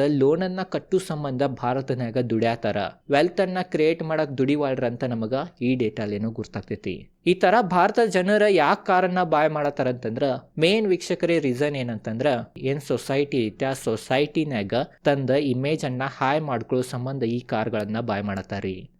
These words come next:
ಈಗಿನ ಕಾಲ್ನಾಗ ವೀಕ್ಷಕರೇ, ನೀವ್ ಏನ್ರೆ ಯಾರಿಗಾರ ಇಂಪ್ರೆಸ್ ಮಾಡ್ಬೇಕಂತಂದ್ರ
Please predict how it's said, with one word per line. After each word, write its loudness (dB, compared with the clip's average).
ಈಗಿನ 2
ಕಾಲ್ನಾಗ 2
ವೀಕ್ಷಕರೇ, 2
ನೀವ್ -2
ಏನ್ರೆ 0
ಯಾರಿಗಾರ 4
ಇಂಪ್ರೆಸ್ 0
ಮಾಡ್ಬೇಕಂತಂದ್ರ 0